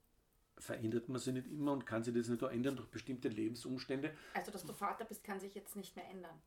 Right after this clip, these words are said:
Speaker 2: Außer du willst Vater neu definieren.
Speaker 1: Du, du meinst jetzt biologischer Vater?
Speaker 2: Mhm.
Speaker 1: Ja, ich weiß es nicht. Es ist irgendwie, es ist natürlich auch eine, eine soziologische Zuschreibung, dass man Vater ist, oder nicht?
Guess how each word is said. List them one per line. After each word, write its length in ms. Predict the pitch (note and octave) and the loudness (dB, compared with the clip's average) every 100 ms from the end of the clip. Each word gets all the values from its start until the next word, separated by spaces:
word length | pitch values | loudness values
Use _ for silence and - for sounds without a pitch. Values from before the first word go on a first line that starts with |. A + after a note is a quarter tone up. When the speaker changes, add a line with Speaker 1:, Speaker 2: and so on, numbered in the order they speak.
| _ _ _ _ _ _ _ _ - - _ _ _ _ _ _ _ _ _ _ _ _ - _ - | _ _ _ _ _ _ _ _ -20 -20 _ _ _ _ _ _ _ _ _ _ _ _ -20 _ -14
Speaker 2:
Außer 180 | F#3+ G#3+ | -8 -6
du 100 | G3 | -4
willst 200 | F#3+ - | -4 -6
Vater 320 | - - - | -8 -8 -6
neu 180 | F#3 F3+ | -4 -4
definieren. 540 | E3+ F3+ F3 E3+ E3 - - - - | -4 -8 -8 -10 -14 -16 -20 -18 -12
Speaker 1:
Du, 140 | A2+ A#2 - | -6 -6 -2
du 60 | A#2 | 2
meinst 200 | A#2+ A#2+ | 2 2
jetzt 220 | A2+ - | -2 6
biologischer 540 | A2+ A#2 C3 A2+ A2 | 8 8 6 2 0
Vater? 380 | - F#2+ - - | -2 -4 -4 -6
Speaker 2:
Mhm. 260 | A#3 A3 F4+ - _ - - - | -4 -6 -8 -14 _ -20 -20 -16
Speaker 1:
Ja, 80 | F#2+ | -14
ich 140 | G#2 C3+ | -12 -12
weiß 180 | E3+ D3+ | -6 -4
es 160 | - | -2
nicht. 300 | G#2 G2+ - - - - | -2 -2 -8 -16 -18 -14
Es 220 | - A2+ D#3 | -4 -2 0
ist 180 | F3 - | 0 2
irgendwie, 640 | C#3 E3+ F3+ D#3+ F#3 F#3 - _ _ _ _ - | 6 6 6 4 4 2 -4 _ _ _ _ -4
es 140 | - D3 | 0 0
ist 120 | C#3 | 2
natürlich 300 | C#3 C3+ A#2+ | 2 2 4
auch 160 | C#3 C3 | 4 4
eine, 260 | B2+ C3 | 2 2
eine 240 | B2 A2+ G#2+ | 4 4 4
soziologische 760 | - A2+ B2 A2+ B2 A#2 A2+ | 0 0 4 4 4 2 -2
Zuschreibung, 640 | - G3+ A#3+ - A#2 G2+ G#2 | -2 -2 0 2 2 2 0
dass 140 | G#2 | 0
man 120 | G#2 | -4
Vater 420 | - G2 G2+ - | -4 -6 -4 -4
ist, 140 | G#2+ A2+ | -4 -2
oder 180 | C3 F3 | -2 0
nicht? 200 | G3 | -2